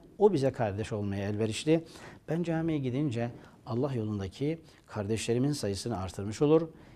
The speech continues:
Bir tane daha Allah için Allah yolunda kardeş edinmiş olurum niyeti olabilir diyor İmam Gazali Hazretleri. Ayrıca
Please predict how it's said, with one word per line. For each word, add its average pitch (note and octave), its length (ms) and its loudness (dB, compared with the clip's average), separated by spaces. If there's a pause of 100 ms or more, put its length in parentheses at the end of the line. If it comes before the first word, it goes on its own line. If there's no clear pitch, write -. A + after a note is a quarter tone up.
(140)
Bir C3 420 0 (160)
tane A#2 460 2
daha A#2+ 280 2
Allah A2+ 380 2
için C#3+ 420 0
Allah A#2 300 -2
yolunda G2+ 420 -4
kardeş A2+ 440 -2
edinmiş G2+ 460 -4 (100)
olurum B2+ 460 -2 (120)
niyeti G#2 400 -4
olabilir F2+ 600 -6
diyor G#2 280 -2 (480)
İmam A2 300 -4
Gazali F2+ 360 -6
Hazretleri. E2+ 600 -8 (1700)
Ayrıca F#3+ 520 2